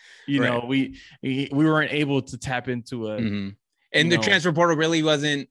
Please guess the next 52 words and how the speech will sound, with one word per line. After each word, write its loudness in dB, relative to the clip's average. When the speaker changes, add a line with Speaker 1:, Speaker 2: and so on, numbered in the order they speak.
Speaker 2:
what 0
it -2
is 4
Speaker 1:
Yeah, 4
it 6
wasn't 4
Speaker 2:
now, 0
Speaker 1:
booming 6
Speaker 2:
wasn't -2
Speaker 1:
to -2
what 4
Speaker 2:
really 2
Speaker 1:
it 2
was. 2
Speaker 2:
Right. -8
Speaker 1:
And 0
Speaker 2:
Mm-hmm. -16
Speaker 1:
like -4
I, -2
like -4
I -4
said -4
earlier, -6
it's -4
hard 0
to -4
grad -2
transfer -8
into -8
U -6
C -6
L -2
A. 0
And 0
Speaker 2:
Yeah. -2
Speaker 1:
I 0
don't, -4
I -4
don't -4
think -4
that -6
people -4
know -2
that. 0
And -6
Speaker 2:
Mm-hmm. -10
Speaker 1:
think 0
about 0
it. -2
At 0
other 4
schools, 0